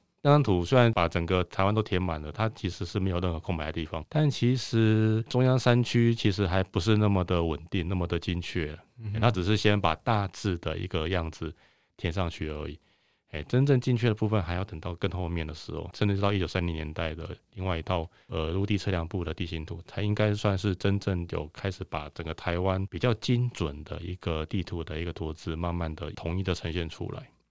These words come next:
Speaker 2: 嗯哼。因为像这种帝国的这种扩张的时期，说实话，它应该也是类似那清朝在宣扬国威一样，向皇帝请外国的传教士画地图的概念，但是他却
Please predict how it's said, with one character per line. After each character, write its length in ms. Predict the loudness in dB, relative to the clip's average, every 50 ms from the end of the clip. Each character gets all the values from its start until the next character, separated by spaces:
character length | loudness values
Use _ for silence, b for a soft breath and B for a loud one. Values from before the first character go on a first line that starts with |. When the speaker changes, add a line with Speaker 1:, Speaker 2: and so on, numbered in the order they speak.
| _ -20
Speaker 2:
嗯 100 | -20 -20 -14 -10
哼。 300 | -8 -8 -8 -8 -10 -12 _ _ _ _ _ _ -10
因 120 | -6 -4
为 60 | -4
像 260 | -4 -2 -2 0 0 0
这 80 | 2
种 320 | 2 2 2 2 0 -4 -8 _ _ -6
帝 180 | -2 -2 -2
国 280 | 0 0 0 -2 0 0
的 200 | -2 -2 -4 -4
这 140 | -2 -2 -2
种 160 | -2 -2 -4
扩 280 | -6 -4 -2 0 0 0
张 280 | 0 0 -2 -2 -2 -4
的 300 | -4 -6 -6 -8 -10 -12
时 300 | -12 -10 -8 -6 -6 -6
期， 340 | -8 -10 -10 -10 -12 -12 -16 _
说 200 | _ -2 -2 -2
实 160 | 0 0 -2 0
话， 200 | 2 2 0 0 -2 _ _ _
它 180 | -2 -2 0 0
应 140 | 0 0
该 160 | 0 0 0 0
也 100 | 0 -2
是 380 | -4 -4 -4 -2 -4 -4 -8 -10 _ -6
类 200 | -2 -2 -2 -2
似 300 | -4 -6 -6 -4 -4 -2
那 140 | 0 0 0
清 320 | 0 0 0 0 2 0 0
朝 240 | 2 2 2 2
在 320 | 2 2 2 2 2 0 -2
宣 340 | -6 -4 0 2 2 2 2
扬 220 | 2 0 0 -2
国 320 | -2 -2 -2 -2 0 0
威 160 | 2 2 2 2
一 140 | 0 -2
样， 180 | -2 -2 -4 -4
向 320 | -4 0 0 2 2 0 -2
皇 280 | 0 0 0 0 0
帝 200 | -2 -2 -2 -2
请 320 | 0 0 0 0 0 -2 0
外 160 | 0 0 2
国 220 | 2 0 0 0
的 60 | -2 -2
传 200 | -2 -2 -2 0
教 220 | 0 0 0 -2
士 220 | -2 -4 -4 -4
画 240 | -2 0 0 -2 -2
地 200 | -2 -6 -8 -8
图 240 | -8 -8 -10 -10 -8 -6
的 100 | -4 -4 -4
概 280 | -2 -2 -2 -2 -2
念， 180 | -4 -4 -4 -4 -4
但 160 | -2 -2 0 0
是 160 | 0 -2 -4 B B B B B B B B -4
他 180 | 0 0 0
却 480 | 0 0 -2 0 2 2 2 2 -2